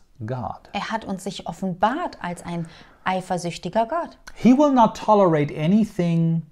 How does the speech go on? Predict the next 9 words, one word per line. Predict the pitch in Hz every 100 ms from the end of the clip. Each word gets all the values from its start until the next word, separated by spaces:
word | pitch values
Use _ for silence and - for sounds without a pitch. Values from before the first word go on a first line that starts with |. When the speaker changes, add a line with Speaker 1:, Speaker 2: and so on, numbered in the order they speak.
| _ _
Speaker 1:
beside | 143 - 151 143 147
him | - 110 104 117
or | 127 120 110 127 - - - -
before | 120 135 - 139 127
him. | 85 92 71 - - -
Speaker 2:
Er | 208 208
wird | 226 220
niemanden | 214 254 339 349 302 254 208
tolerieren, | 190 196 185 175 170 160 151 151